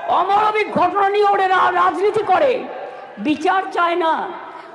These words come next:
ভারতীয় ন্যায়, সেই কারণেই দ্রুত বিচারের জন্য ভারতীয় ন্যায় সংহিতার কয়েকটি ধারায় সংশোধন করে আমরা ধর্ষণের ঘটনার অপরাধে প্রমাণে সর্বোচ্চ মৃত্যুদণ্ডের সাজা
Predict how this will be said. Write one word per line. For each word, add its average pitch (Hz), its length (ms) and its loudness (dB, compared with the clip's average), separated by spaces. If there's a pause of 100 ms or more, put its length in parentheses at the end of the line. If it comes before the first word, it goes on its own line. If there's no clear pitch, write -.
(140)
ভারতীয় 392 680 2
ন্যায়, 349 300 2 (180)
সেই 370 340 0
কারণেই 339 640 0 (480)
দ্রুত 330 260 0
বিচারের 302 580 0
জন্য 302 460 0 (600)
ভারতীয় 381 580 2
ন্যায় 330 320 0 (100)
সংহিতার 330 480 -2 (680)
কয়েকটি 349 520 0
ধারায় 247 500 -2 (600)
সংশোধন 311 580 -2
করে 247 440 -4 (400)
আমরা 330 360 -2
ধর্ষণের 311 600 -4
ঘটনার 285 440 -4
অপরাধে 285 540 -4 (440)
প্রমাণে 247 420 -4 (440)
সর্বোচ্চ 349 580 -2
মৃত্যুদণ্ডের 294 760 -4
সাজা 262 440 -6